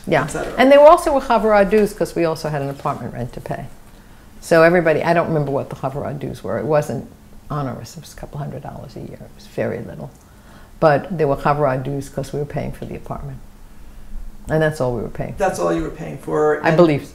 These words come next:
Speaker 2: the rest
Speaker 1: Maybe
Speaker 2: were these
Speaker 1: insurance.
Speaker 2: So anything that was an ongoing, I mean, a, a, a one-time expense, ongoing one-time expense, like
Speaker 1: The retreats.
Speaker 2: the retreats you paid for basically on the spot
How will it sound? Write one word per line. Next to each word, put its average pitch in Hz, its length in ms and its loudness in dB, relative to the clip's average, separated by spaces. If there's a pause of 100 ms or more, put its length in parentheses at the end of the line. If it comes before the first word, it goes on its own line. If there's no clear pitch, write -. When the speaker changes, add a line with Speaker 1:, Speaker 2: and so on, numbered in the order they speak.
(100)
Speaker 2:
the 208 100 0
rest 233 200 -2
Speaker 1:
Maybe 202 220 6
Speaker 2:
were 175 80 6
these 160 100 0
Speaker 1:
insurance. 165 580 0 (120)
Speaker 2:
So - 220 -6
anything 208 460 -4
that 156 120 -2
was 156 220 -4
an 151 180 -8
ongoing, 151 480 -4
I 160 40 -6
mean, 156 180 -6
a, 147 200 -2 (360)
a, 165 40 -8
a - 20 -6
one-time 156 440 -6
expense, - 720 -10
ongoing 139 460 -8
one-time 139 340 -8
expense, - 520 -10
like 139 360 -6 (200)
Speaker 1:
The 151 80 0
retreats. 139 340 0
Speaker 2:
the 165 60 0
retreats 151 760 -4
you 160 100 -4
paid 147 240 -2
for 139 300 -4 (140)
basically 139 340 -4
on 131 100 -8
the 131 60 -12
spot - 420 -10